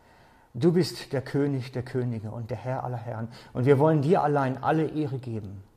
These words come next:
Du allein bist würdig, unsere Anbetung zu nehmen, unser Lob zu nehmen, denn du hast alles vollbracht für uns. Herr, und wir wollen von uns wegzeigen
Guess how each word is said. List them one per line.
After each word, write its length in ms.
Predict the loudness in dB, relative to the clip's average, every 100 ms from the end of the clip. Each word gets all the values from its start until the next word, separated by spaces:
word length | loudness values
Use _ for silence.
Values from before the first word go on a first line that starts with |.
| _ _ _ _ 0
Du 220 | 4 4
allein 320 | 4 2 0
bist 320 | -2 -2 -4
würdig, 380 | 0 2 0 -2
unsere 340 | -4 -4 -4 -4
Anbetung 540 | 0 0 0 -2 -8
zu 180 | -4 0
nehmen, 500 | 0 0 -2 -4 -8 -14 -20 _ _ -8 -8 -8 -12 -14 -16 -16 -20 _
unser 260 | -4 -2 2
Lob 380 | 4 2 0 -8
zu 140 | -6
nehmen, 440 | -4 -4 -6 -8 -14 _ _ _ _ _ _ _ -8
denn 220 | -4 0
du 180 | -2 -2
hast 280 | -6 -6
alles 360 | -4 -2 -4 -10
vollbracht 560 | -10 -8 -6 -8 -10 -14
für 200 | -12 -12
uns. 380 | -12 -16 -20 _ _ _ _ _ _ _ _ _ _ _ _ _ _ _ _ _ _
Herr, 100 | -2
und 120 | 0
wir 120 | 0
wollen 200 | 0 0
von 240 | -2 -4 -2
uns 240 | -4 -4
wegzeigen 680 | -6 -8 -10 -6 -6 -6 -8